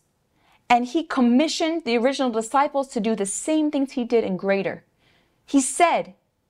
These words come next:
"Heal the sick, cast out demons." He com-, he,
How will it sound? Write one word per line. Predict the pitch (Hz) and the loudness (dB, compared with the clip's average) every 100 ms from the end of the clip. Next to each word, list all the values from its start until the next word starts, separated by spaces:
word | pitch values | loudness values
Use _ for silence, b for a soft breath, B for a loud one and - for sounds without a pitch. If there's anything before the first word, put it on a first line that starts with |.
| _ _ _ _ _ | _ _ _ _ _
"Heal | - 370 392 | 2 4 4
the | 277 | 2
sick, | 240 185 - - | 0 -2 -4 -4
cast | - 381 349 339 | 0 0 2 2
out | 285 233 | 2 0
demons." | 277 240 175 - B B B - | 0 0 -2 -8 B B B -4
He | - 359 | 2 2
com-, | - 339 339 - | 2 2 2 2
he, | 349 | 0